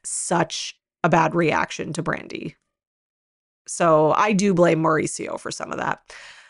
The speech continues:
Um, Kim has a breakdown at one point over her family. Uh, sorry, I am kind of, I am going in order,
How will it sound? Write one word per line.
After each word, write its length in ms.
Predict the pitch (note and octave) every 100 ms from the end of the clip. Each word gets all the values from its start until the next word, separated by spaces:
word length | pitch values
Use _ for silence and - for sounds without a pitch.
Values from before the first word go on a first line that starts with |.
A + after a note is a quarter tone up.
| _
Um, 440 | - G#3 G#3+ G3+ - -
Kim 540 | - C4+ C4 B3+ B3+ - _ _ _ _ -
has 500 | G3+ G3+ F#3+ F#3+ E3 -
a 60 |
breakdown 720 | E3 F3 E3 F#3+ F#3 F#3+ G#3+ G#3 _ _ _ _ _ _ _ _
at 160 | F#3 E3+
one 180 | F#3 F#3
point 320 | G#3 G3 G3
over 240 | F3+ E3+
her 160 | D#3 E3+
family. 680 | - E3+ E3 F3 F3+ F3 F3
Uh, 80 | G3
sorry, 280 | - G3+ F#3+
I 80 | G#3
am 180 | A3 A#3
kind 220 | B3+ B3
of, 100 | G#3
I 220 | G3 G3+ -
am 320 | G#3+ A#3 A#3
going 380 | G3+ F3 F#3 F3+
in 180 | F3+ E3
order, 600 | E3+ E3 D#3+ F3+ A3